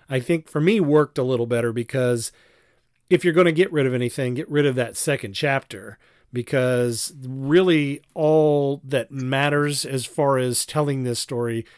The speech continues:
is, uh, or telling a Doctor Who story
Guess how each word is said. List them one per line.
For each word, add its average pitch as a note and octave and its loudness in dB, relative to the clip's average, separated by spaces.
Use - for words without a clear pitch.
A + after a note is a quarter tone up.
is, C3+ 0
uh, E3 -2
or D#3+ -6
telling D3+ 2
a A#2+ -2
Doctor B2 -2
Who C3+ 0
story G#2 -8